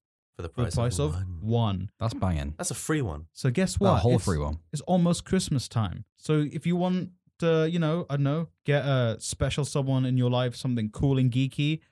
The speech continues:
Speaker 2: but then you're like, "You know what? I like cool and geeky stuff too." You can get one for yourself too,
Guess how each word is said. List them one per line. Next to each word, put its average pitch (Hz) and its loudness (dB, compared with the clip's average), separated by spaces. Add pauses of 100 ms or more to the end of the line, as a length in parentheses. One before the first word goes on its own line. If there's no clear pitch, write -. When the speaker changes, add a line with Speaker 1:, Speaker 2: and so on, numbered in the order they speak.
(120)
Speaker 2:
but 165 -4
then 185 4
you're 202 4
like, 202 0
"You 202 2
know 220 4
what? 175 2 (140)
I 226 -2
like 330 -4
cool 143 4
and 131 4
geeky 120 0
stuff 131 -4
too." 185 2 (300)
You 151 -4
can 139 4
get 151 2
one 165 2
for 165 -2
yourself 175 0
too, 214 4